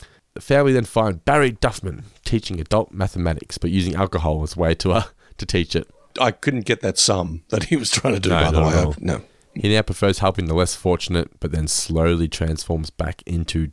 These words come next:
Speaker 1: Duff Man. But as we discussed at the start of this episode, it felt rushed.
Speaker 2: Yeah.
Speaker 1: One minute he's a slob, then he wants the job, and then he, he's happy not being Duff Man, and then ten seconds later he wants to be Duff Man again. Yeah.
Speaker 2: We needed Duff Man's fall from grace.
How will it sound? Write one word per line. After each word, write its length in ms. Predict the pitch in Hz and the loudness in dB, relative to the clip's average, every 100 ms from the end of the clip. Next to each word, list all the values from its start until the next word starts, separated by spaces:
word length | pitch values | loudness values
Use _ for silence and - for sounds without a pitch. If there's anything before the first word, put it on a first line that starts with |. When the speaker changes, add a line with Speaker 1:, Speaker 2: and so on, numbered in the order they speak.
| _ - | _ -4
Speaker 1:
Duff 240 | 78 - | -4 -2
Man. 320 | 78 73 71 - _ - - | -4 -4 -8 -12 _ -18 -2
But 220 | 139 135 _ _ _ | 0 0 _ _ _
as 260 | 123 127 113 | 0 2 2
we 100 | 120 | 0
discussed 440 | 113 - 104 104 | 0 0 0 0
at 60 | 95 | -4
the 60 | - | -4
start 260 | - 92 | 0 0
of 40 | 80 | 0
this 140 | 78 | -2
episode, 500 | 101 - 87 80 73 - _ _ _ - | -2 0 0 0 -4 -10 _ _ _ -2
it 80 | |
felt 280 | 110 113 110 | 0 2 0
rushed. 440 | 90 80 - - - _ _ - - _ | 0 -2 -2 -10 -14 _ _ -20 -20 _
Speaker 2:
Yeah. 160 | - - - | -4 -2 0
Speaker 1:
One 160 | 120 | 2
minute 160 | 123 117 | 2 2
he's 100 | 107 | 0
a 60 | |
slob, 440 | 98 104 90 87 80 - _ _ - | 0 4 4 2 -2 -18 _ _ -4
then 120 | 98 | 0
he 80 | 104 | 2
wants 220 | 104 113 | 2 0
the 40 | 95 | 0
job, 320 | 107 101 90 | 2 4 2
and 120 | 98 | 0
then 100 | 95 | 2
he, 300 | 92 92 87 _ - | 2 0 -2 _ -2
he's 160 | 95 | 0
happy 240 | 98 104 95 | 0 0 0
not 180 | 98 | 0
being 220 | - 98 92 | 0 0 0
Duff 200 | 92 - | -2 0
Man, 260 | 95 92 | 2 2
and 100 | 90 | 2
then 180 | 90 82 - _ | 0 -2 -8 _
ten 240 | - 127 113 | 0 2 0
seconds 280 | 113 95 | 0 0
later 220 | 90 87 85 | 2 2 2
he 80 | |
wants 280 | 85 87 90 | 0 -2 -2
to 40 | 87 | -2
be 60 | |
Duff 200 | 82 80 | -2 -2
Man 140 | 85 80 | -2 -2
again. 300 | 76 76 - - | -2 -4 -8 -6
Yeah. 240 | 82 78 - - - - - 127 | -4 -4 -6 -14 -18 -20 -4 0
Speaker 2:
We 120 | 170 | 2
needed 360 | 180 220 185 | 2 2 0
Duff 220 | 123 143 120 | 2 0 2
Man's 240 | 156 156 | 0 0
fall 200 | - 82 | 0 -2
from 160 | - - | -2 0
grace. 460 | - - - - | 0 0 -2 -2